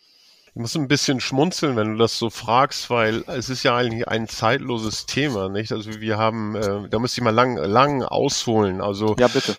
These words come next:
Speaker 1: äh, die, <laughs> der, schon, wenn man mal den, die Zeit des, äh, Nationalromantismus sich vor Augen hält, dann war es eine Zeit, wo Menschen reagierten auf eine starke Industrialisierung und auch auf zum Beispiel die Aufklärung.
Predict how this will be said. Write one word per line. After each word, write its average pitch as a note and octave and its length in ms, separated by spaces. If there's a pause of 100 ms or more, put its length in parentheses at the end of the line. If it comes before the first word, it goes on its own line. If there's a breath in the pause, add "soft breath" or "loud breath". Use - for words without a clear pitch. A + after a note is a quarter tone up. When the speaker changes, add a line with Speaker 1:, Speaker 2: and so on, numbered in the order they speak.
(160)
Speaker 1:
äh, A#2+ 240
die, B2 460
<laughs> - 120
der, A2+ 240
schon, B2 260 (400)
wenn A#2 280
man B2 160
mal A#2 440 (160)
den, A2+ 760
die A2+ 180
Zeit A#2+ 400
des, - 400
äh, G2+ 460
Nationalromantismus A2 1500
sich - 240
vor - 280
Augen A#2 280
hält, G2 460
dann G#2 320
war G#2+ 220
es A2+ 140
eine A2+ 200
Zeit, A2 380
wo A2 40
Menschen G#2+ 520 (160 soft breath)
reagierten A#2 500
auf G#2+ 160
eine G#2+ 140
starke A2 440
Industrialisierung G#2+ 1200
und A#2 140
auch G2 160
auf - 220
zum G#2+ 160
Beispiel G2+ 260
die G2 240
Aufklärung. A2+ 1000